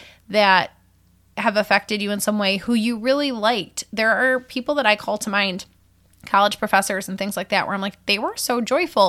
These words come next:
or, "They were so lighthearted, they were so funny, they were so comforting." And then I think, like, they probably had so much going on.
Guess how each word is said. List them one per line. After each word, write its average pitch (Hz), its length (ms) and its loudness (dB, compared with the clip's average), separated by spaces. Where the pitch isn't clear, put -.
or, 196 100 0
"They 180 140 -2
were 185 140 -4
so 214 320 0
lighthearted, 254 720 2
they 180 120 2
were 190 120 -2
so 233 200 0
funny, 262 380 4
they 196 140 -2
were 208 100 -6
so 240 180 -2
comforting." 220 720 -2
And 220 180 -2
then 240 80 2
I 262 120 4
think, 262 260 -2
like, 190 220 -2
they 240 160 0
probably 440 340 -4
had 285 240 0
so 214 240 -2
much 214 260 -2
going 185 280 -4
on. 113 280 -6